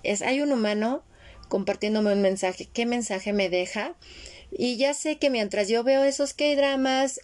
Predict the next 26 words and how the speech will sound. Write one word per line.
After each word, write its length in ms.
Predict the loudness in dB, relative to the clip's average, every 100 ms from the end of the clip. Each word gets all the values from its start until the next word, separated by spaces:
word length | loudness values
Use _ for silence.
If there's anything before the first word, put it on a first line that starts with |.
| -4
mi 460 | 2 4 4 2
esposo 380 | 0 0 -4 -2
está 180 | -2 -2
haciendo 300 | -4 0 2
lo 160 | 2 0
suyo, 720 | 0 0 4 4 4 2 2
mi 160 | 0
hija 220 | -2 -2 -2
mayor 300 | 0 2 2
lo 120 | 0
suyo 580 | 0 0 2 2 2 0
y 80 | 0
la 140 | 0
menor 340 | 0 2 2 0
lo 100 | 0
suyo, 460 | 0 2 2 -2 -6 -14 -14 -6
pero 160 | -2 -2
también 240 | -2 -2
tenemos 380 | 0 0 0 0
esos 260 | -2 -4 -4
puntos 380 | -2 0 0 -2
de 60 |
encuentro 520 | -4 -2 -2 0 0
en 80 | 0
donde 300 | 0 0 0
convivimos 960 | 0 -2 0 2 2 2 2 2 0